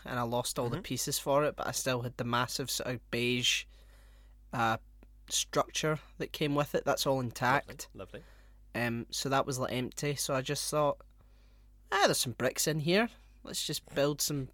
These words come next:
Speaker 2: <laughs>
Speaker 1: banks and some,
Speaker 2: Nice.
Speaker 1: uh, some s-, uh, skyscrapers and stuff." I mean, it looks really, looks the most crowded city you've ever seen. You know, everyone's
Speaker 2: Mm,
Speaker 1: on top
Speaker 2: mm.
Speaker 1: of each other. It looks as if it's, like, run down. <laughs>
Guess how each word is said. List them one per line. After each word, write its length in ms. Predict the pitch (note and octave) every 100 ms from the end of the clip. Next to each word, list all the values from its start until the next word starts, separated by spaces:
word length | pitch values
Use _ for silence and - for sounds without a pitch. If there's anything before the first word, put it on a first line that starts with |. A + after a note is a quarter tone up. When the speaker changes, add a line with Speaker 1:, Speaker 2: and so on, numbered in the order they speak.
| - -
Speaker 2:
<laughs> 220 | - -
Speaker 1:
banks 540 | C3 D3 F3 - - D3+
and 120 | C3+
some, 280 | - C3 C3 - - - - - - - - - - G#2+
Speaker 2:
Nice. 220 | E3+ C#4+
Speaker 1:
uh, 280 | C3 C3 B2 - _ _
some 340 | - C#3 C3 B2+ -
s-, 160 | - - C3+
uh, 160 | B2
skyscrapers 880 | A#2+ - C3+ C#3 - D#3 C#3+ D#3 D3 D3
and 120 | C#3
stuff." 460 | - D#3+ - - -
I 60 | B2+
mean, 100 | C3+
it 80 | -
looks 300 | F3 - -
really, 300 | C3+ B2+ A#2 - - - - - - - - -
looks 180 | - -
the 60 |
most 260 | D#3+ C3 -
crowded 440 | - D3+ C#3+ C#3 -
city 520 | - C#3+ D#3+ D3+ A#2+ - -
you've 220 | B2+ B2+
ever 160 | C3 C3+
seen. 460 | - D3+ D3+ D3 -
You 140 | C3+
know, 220 | C3+ D3 - - - - -
everyone's 340 | D3 D#3 D3 C3+
Speaker 2:
Mm, 40 |
Speaker 1:
on 60 | C#3
top 220 | - C3+
Speaker 2:
mm. 60 | C#3+
Speaker 1:
of 120 | D3
each 180 | C#3+ -
other. 260 | D3 D3+
It 120 | D3 D3
looks 300 | D3 - C#3+
as 80 | C3
if 140 | -
it's, 180 | - -
like, 100 | -
run 300 | C3 C3 C3+
down. 400 | A#2+ B2+ C3 B2 - -
<laughs> 80 | -